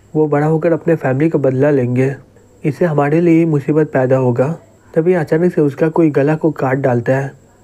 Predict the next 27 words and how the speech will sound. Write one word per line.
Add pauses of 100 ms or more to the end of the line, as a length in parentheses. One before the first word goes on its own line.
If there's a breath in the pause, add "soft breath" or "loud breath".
ये
देखकर
सब
लोग
shocked
हो
जाते
हैं,
बोलते
हैं, (420 soft breath)
"ये
क्या? (200)
कौन
हम
पर
हमला
कर
रहा
है? (380)
स्वीट
family
को
मारने
के
बाद
तुम
लोग